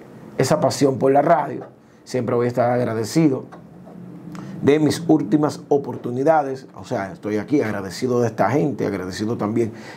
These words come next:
de todo el que me brinda su apoyo, por supuesto. Y hoy celebramos en República Dominicana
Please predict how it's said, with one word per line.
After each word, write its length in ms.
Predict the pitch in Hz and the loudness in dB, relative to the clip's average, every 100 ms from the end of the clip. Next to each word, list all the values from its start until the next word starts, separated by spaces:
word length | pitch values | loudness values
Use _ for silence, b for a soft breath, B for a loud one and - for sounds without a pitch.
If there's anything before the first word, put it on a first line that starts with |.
| - | 0
de 140 | 107 | 0
todo 240 | 87 123 120 | 2 2 2
el 80 | |
que 80 | 120 | 2
me 100 | 107 | 0
brinda 300 | 101 113 107 | 2 2 0
su 100 | 104 | 0
apoyo, 520 | 95 90 156 139 120 - B B B B B - - | 0 4 4 4 0 -6 B B B B B -18 -4
por 160 | 92 | -2
supuesto. 560 | - 87 127 143 - - - B B | 0 2 4 4 0 -10 -18 B B
Y 280 | - 190 208 - | 4 4 4 2
hoy 380 | 190 190 196 - | 4 4 0 0
celebramos 560 | - 101 117 139 135 | 0 2 4 2 -2
en 180 | - 110 | -6 -6
República 520 | - - 127 135 147 | -6 -6 -4 -2 -2
Dominicana 640 | 131 143 143 123 120 123 | 0 -2 -2 -4 -4 -4